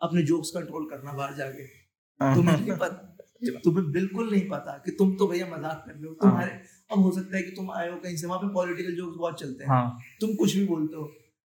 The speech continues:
Speaker 1: अब यहाँ पे तुमने किसी को बोल दिया, रिलीजियस जोक तुम्हारे यहाँ पे बहुत चलते हैं, अब यहाँ पे अगर तुमने किसी को बोल दिया और बुरा मान गया, तो अवॉइड कर।
Speaker 2: तुम्हारे लिए मुश्किल बढ़ जाएगी।
Speaker 1: अपना ह्यूमर हमेशा कंट्रोल में
Speaker 2: हाँ,
Speaker 1: रखना।
Speaker 2: कंट्रोल में रखना।
Speaker 1: कुशन की तरह इस्तेमाल करो, हाँ, ह्यूमर को, but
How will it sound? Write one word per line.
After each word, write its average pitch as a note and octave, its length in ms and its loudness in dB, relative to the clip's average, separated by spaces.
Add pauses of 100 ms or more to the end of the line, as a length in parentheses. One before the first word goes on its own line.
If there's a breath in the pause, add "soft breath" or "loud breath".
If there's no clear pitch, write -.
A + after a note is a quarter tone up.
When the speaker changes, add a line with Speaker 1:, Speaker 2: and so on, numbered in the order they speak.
(160)
Speaker 1:
अब F#3 220 2
यहाँ F3 200 -2
पे G3 120 -12
तुमने F#3 200 -4
किसी F3+ 200 -4
को F3+ 80 -4
बोल E3 220 -2
दिया, E3+ 160 0
रिलीजियस F#3 420 4
जोक G3 200 -4
तुम्हारे F3 220 -6
यहाँ E3+ 80 -8
पे F3 60 -8
बहुत E3 240 -6
चलते D3+ 220 -8
हैं, D3+ 60 -8
अब D#3+ 80 -8
यहाँ E3 160 -4
पे F3+ 100 -4
अगर E3+ 100 -4
तुमने D#3+ 240 -14
किसी E3 160 -4
को E3 100 0
बोल D#3 220 -2
दिया D3 120 -4
और D3 200 -6
बुरा D#3 180 -2
मान D#3 240 -2
गया, C3+ 100 -10 (600)
तो - 80 -8
अवॉइड F3+ 540 4
कर। E3+ 80 -8
Speaker 2:
तुम्हारे C#3 280 0
लिए C#3+ 120 -4
मुश्किल C#3+ 360 -2
बढ़ B2 180 0
जाएगी। B2+ 460 -4 (140)
Speaker 1:
अपना G3+ 240 2
ह्यूमर F3 400 0
हमेशा E3+ 320 -6
कंट्रोल E3 320 -8
में C#3 160 2
Speaker 2:
हाँ, A#2+ 200 2
Speaker 1:
रखना। B2 120 -2
Speaker 2:
कंट्रोल B2 280 -2
में A#2 120 -10
रखना। G3+ 280 -12 (100)
Speaker 1:
कुशन G3+ 240 2
की G3+ 140 -2
तरह G3 160 -4
इस्तेमाल F#3 380 -6
करो, F3 320 -8
हाँ, E3 120 -4
ह्यूमर D3+ 280 0
को, - 280 -16
but F#3+ 100 4